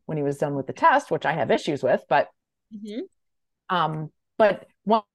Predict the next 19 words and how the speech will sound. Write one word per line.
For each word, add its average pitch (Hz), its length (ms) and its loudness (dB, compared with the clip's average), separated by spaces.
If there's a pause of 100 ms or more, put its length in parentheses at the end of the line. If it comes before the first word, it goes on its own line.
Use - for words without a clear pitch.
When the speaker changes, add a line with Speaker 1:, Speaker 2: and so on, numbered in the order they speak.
Speaker 1:
once 269 200 0
we 262 120 4
figured 226 360 4
that 180 200 4
out, 339 420 0 (920)
we 214 160 0
were 196 140 2
able 196 200 2
to 180 80 -2
get 175 220 -2
somebody 170 320 -4
to 156 80 -2
help 156 300 -2
him 143 420 -6
in 262 220 6
the 185 80 4
school, 147 500 -4 (640)
and 156 480 -4
he's - 460 -8